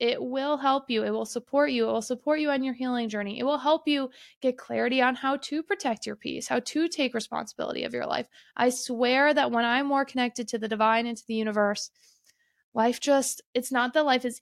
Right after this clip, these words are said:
easier, but I'm able to handle the things that are thrown my way. And I feel like I just get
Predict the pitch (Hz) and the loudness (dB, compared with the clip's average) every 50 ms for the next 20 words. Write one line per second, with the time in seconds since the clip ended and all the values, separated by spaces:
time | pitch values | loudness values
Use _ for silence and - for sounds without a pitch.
0 | _ - 202 196 196 214 226 247 262 277 294 302 302 269 262 247 233 - - 220 | _ -10 -8 -8 -8 -6 -6 -4 -2 0 2 2 2 2 0 0 -2 0 -2 -2
1 | 226 226 254 254 226 262 240 - - 220 208 208 208 226 233 247 254 269 277 233 | -2 -2 -2 -2 -2 -2 -4 -2 -2 0 2 2 2 2 0 2 2 2 0 -2
2 | 226 - 220 214 220 220 - 226 220 220 202 - 226 220 220 220 226 220 220 214 | -4 -4 -4 -2 -2 -2 -2 -2 -2 -2 -2 -2 0 0 0 0 0 0 0 0
3 | 208 202 196 196 202 220 247 - 233 220 214 208 - - 226 214 220 220 233 226 | 0 0 0 2 2 2 2 0 -2 -4 -4 -6 -4 -4 0 2 2 2 2 0
4 | - - 233 226 214 226 226 - - 233 208 202 208 - | -2 -2 0 0 0 -4 -8 -8 -4 -2 -2 -2 -2 -4